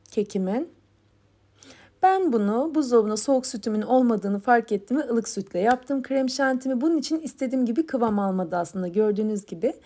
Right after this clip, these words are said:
Daha tok kıvamlı olması gerekir normalde krem şantinin.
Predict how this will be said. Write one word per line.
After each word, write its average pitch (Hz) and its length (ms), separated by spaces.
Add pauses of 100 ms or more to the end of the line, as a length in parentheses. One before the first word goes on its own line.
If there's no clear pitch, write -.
(320)
Daha 247 240
tok 214 240
kıvamlı 185 400
olması 175 380
gerekir 180 420
normalde 175 440
krem 202 320
şantinin. 220 640